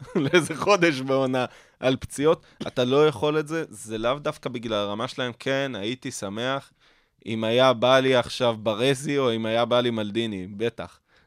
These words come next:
גם קוליבאלי, לא הייתי מתנגד, אבל, אבל,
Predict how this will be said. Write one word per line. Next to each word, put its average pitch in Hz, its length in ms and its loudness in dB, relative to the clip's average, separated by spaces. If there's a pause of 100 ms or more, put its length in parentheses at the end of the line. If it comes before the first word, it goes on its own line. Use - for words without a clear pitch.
גם 143 220 4
קוליבאלי, 165 680 4
לא 180 220 4
הייתי 226 240 0
מתנגד, 135 480 -6 (100)
אבל, 101 580 0 (960)
אבל, 107 440 2